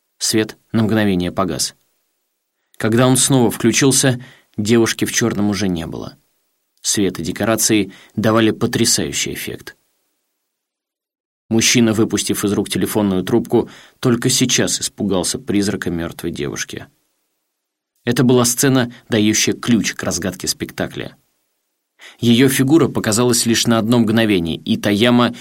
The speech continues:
невольно позвал девушку в чёрном. Садака.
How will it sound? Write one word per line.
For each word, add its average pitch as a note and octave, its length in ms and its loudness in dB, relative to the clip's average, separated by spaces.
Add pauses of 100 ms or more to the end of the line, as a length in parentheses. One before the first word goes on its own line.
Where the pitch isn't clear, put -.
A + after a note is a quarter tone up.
(160)
невольно B2 600 4
позвал G2 400 0
девушку F2 480 -2
в - 80 -8
чёрном. C#2+ 420 -4 (1160)
Садака. - 720 -8